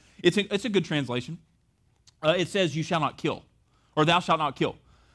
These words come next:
And actually, that's not the best translation because kill could mean a lot of different things.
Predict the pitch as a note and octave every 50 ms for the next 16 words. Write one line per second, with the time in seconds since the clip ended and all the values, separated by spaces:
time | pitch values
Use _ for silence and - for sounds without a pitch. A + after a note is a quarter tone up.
0 | _ _ _ _ _ _ _ _ _ - F3+ G#3 G#3+ B3 C#4 C4 - A#3+ G#3+ G#3
1 | A3 A3 - A3 G#3+ A#3 B3 A#3+ - A3+ F#3 D#3+ - F#3 G3 D#4 - - - -
2 | G3+ F#3+ F3+ E3 D#3+ D#3+ E3 F3 F#3 - G#3+ G3+ G3 - F3 D#3 - - - G#3+
3 | G#3 G3+ G#3 G#3 G3+ - G3 F3 F#3 F#3 F3+ E3 E3 E3 F3 F3+ F3 F3 E3 F3
4 | D#3+ B2 - E3 E3 F3 F3+ F#3+ F#3+ F3+